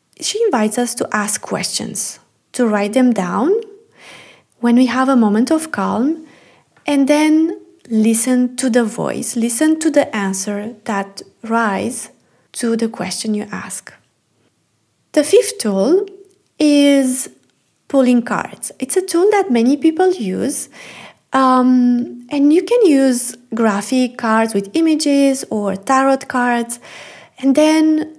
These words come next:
intuitively interpret the cards. So the five tools were find your access point. How, where do you feel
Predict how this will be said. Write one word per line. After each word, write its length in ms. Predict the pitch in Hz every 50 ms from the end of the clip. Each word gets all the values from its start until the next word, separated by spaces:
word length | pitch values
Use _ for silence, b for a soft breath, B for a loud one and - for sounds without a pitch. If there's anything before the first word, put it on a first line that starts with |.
| - _ _
intuitively 1080 | - 285 285 277 254 233 226 226 - 269 262 254 262 254 254 254 254 247 - - - _
interpret 760 | - 247 240 233 220 202 196 190 196 - 196 185 190 - - - _ -
the 100 | 208 202
cards. 540 | 202 - 190 - - - - - - - _ _ _ _ _ _ _ _ _ _ _ _ _ _ _ _ _ _ _ _
So 720 | - - - - 294 294 294 294 285 285 - - - - - _ _ _ _ _
the 140 | - 294 277
five 580 | 285 - - 359 508 554 466 - - - - -
tools 540 | - 254 226 214 208 214 226 226 226 - -
were 460 | 233 226 214 202 196 196 190 - - - - _ _
find 320 | - - - 190 208 220 226
your 160 | 320 359 349 349
access 400 | 330 196 196 - - 196 - -
point. 580 | - 220 208 190 175 - - - - - - _ _ _ _ _ _ _ _ _ b b b b b b b - -
How, 280 | 233 214 214 214 - - _ _ -
where 200 | 233 214 202 214
do 120 | 220 269
you 160 | 277 302 320
feel 580 | 311 311 - 247 214 208 202 202 208 214 233